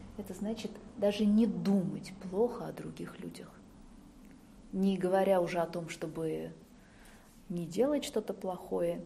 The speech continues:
не говорить что-то плохое, да? А даже не думать. Категории сравнения, категории конкуренции, категории анализа, категории осуждения, категории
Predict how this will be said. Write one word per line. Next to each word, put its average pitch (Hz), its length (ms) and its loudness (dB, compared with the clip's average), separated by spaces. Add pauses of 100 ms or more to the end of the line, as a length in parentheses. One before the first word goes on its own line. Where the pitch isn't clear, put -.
(120)
не 180 200 -6
говорить 156 500 -6
что-то - 300 -8
плохое, 175 720 -6 (260)
да? 226 220 -8 (260)
А 190 80 -2
даже 208 300 4
не 208 200 8
думать. 175 680 0 (1160)
Категории 180 580 0
сравнения, 190 880 2
категории 180 680 -4
конкуренции, 185 840 0
категории 175 640 -4
анализа, 190 800 0 (380)
категории 175 840 -2 (120)
осуждения, 175 1300 0
категории 165 1160 -6